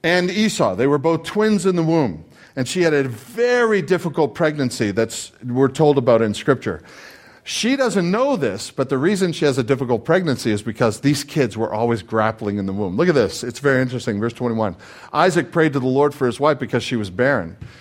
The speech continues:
And the Lord granted his prayer, and Rebekah, his wife, conceived. And the children together struggled within her. Imagine.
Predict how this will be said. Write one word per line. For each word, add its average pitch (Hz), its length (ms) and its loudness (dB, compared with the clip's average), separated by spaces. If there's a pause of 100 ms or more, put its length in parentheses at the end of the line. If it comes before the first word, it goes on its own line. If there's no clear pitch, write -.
(140)
And 113 100 -4
the 120 40 2
Lord 139 260 2
granted 143 440 2
his 113 120 -4
prayer, 139 260 2
and 117 120 0
Rebekah, 143 400 0
his 117 240 -4
wife, 143 480 0 (380)
conceived. 113 1000 0 (880)
And 131 160 2
the 120 60 2
children 196 880 0 (280)
together 131 680 2 (380)
struggled 120 880 0 (240)
within 107 320 2
her. 80 400 -8 (1700)
Imagine. 165 520 2